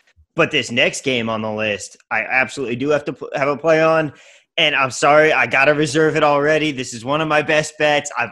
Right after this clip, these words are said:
already got money in it. Have to, have to, have to take Chelsea at the Emirates,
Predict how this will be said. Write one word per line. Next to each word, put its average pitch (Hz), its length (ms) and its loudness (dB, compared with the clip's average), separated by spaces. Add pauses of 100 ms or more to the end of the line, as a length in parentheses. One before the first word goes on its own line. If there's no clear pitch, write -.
already 151 320 0
got 147 240 0
money 139 340 -2
in 135 100 -2
it. 139 260 -2 (460)
Have - 560 -2
to, 165 200 -2
have 147 420 -2
to, 156 160 -4
have 135 460 -4
to 131 120 -6
take 127 360 -8
Chelsea 156 920 -4 (600)
at 180 260 -2
the 170 180 -2
Emirates, 135 720 0